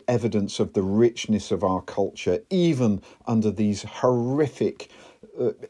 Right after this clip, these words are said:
inhuman circumstances that we've been forced to endure.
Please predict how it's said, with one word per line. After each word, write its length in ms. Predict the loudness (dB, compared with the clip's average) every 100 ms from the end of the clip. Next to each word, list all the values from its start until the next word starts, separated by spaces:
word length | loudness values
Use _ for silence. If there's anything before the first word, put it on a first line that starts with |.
| _
inhuman 920 | -4 -2 -2 -4 -2 2 2 4 2
circumstances 1000 | 2 2 2 0 -4 -2 -4 -4 -6 -4
that 160 | -4 -2
we've 200 | -4 -2
been 160 | -2
forced 580 | -4 -6 -4 -2 -4 -6
to 120 | -4
endure. 640 | -4 -4 -4 -2 0 0